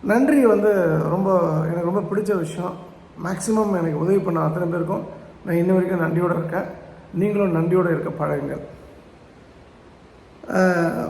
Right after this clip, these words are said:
நான், எனக்கு ரொம்ப பிடிச்ச விஷயம் யாராவது என்கிட்ட உதவி கேட்டேன்னா ரொம்ப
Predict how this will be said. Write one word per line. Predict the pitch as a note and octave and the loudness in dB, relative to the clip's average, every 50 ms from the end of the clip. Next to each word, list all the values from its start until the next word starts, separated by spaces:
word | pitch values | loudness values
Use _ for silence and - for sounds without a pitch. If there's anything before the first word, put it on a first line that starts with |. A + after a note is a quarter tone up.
| - - | -6 -4
நான், | - G#3 A3 G#3 G3+ - - A3+ G#3+ | -2 0 2 2 0 0 -2 -4 -2
எனக்கு | G#3+ G#3+ A3 A3 G#3 | -2 -2 -2 0 0
ரொம்ப | A3 B3 C#4 | 2 2 2
பிடிச்ச | - - A#3 A#3+ A#3 C4 | 2 2 0 0 2 0
விஷயம் | A3+ G3 G#3+ A3 G3+ | 0 0 2 2 4
யாராவது | G3 G3+ G3+ | 4 4 4
என்கிட்ட | G3 G3 F#3 | 2 2 0
உதவி | F3 F3+ G#3+ G#3+ G#3 | 2 4 4 4 4
கேட்டேன்னா | F#3+ E3+ D#3+ D#3+ F3 F3+ F3 E3+ D#3+ D#3 | 4 2 2 2 2 2 2 2 2 0
ரொம்ப | D3+ E3 F3+ F#3 F#3 | 0 0 2 2 4